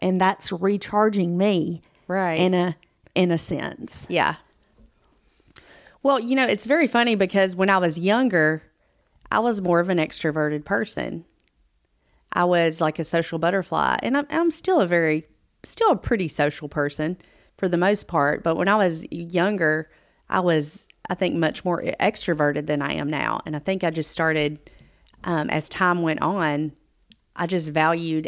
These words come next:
Speaker 2: and needed that alone time a little bit more. You know, when I was younger, I, I was around a lot of people all the time and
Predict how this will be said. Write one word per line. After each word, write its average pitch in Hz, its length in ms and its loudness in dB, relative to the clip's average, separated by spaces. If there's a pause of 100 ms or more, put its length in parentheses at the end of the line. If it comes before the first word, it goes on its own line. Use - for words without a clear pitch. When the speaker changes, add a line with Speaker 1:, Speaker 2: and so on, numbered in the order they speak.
Speaker 2:
and 151 180 -2
needed 156 360 0
that 147 420 -2
alone 156 360 -2
time 156 240 -4
a 151 40 -2
little 151 220 -4
bit 156 160 -8
more. 151 360 -4 (500)
You 185 80 -2
know, 170 120 2
when 175 120 2
I 160 40 2
was 160 180 0
younger, 185 300 2
I, 156 240 2
I 165 120 0
was 156 440 -4 (340)
around 170 380 2
a 156 60 0
lot 170 280 0
of 170 140 -4
people 185 320 0
all 175 180 2
the 175 140 -4
time 170 560 -2
and 143 240 -4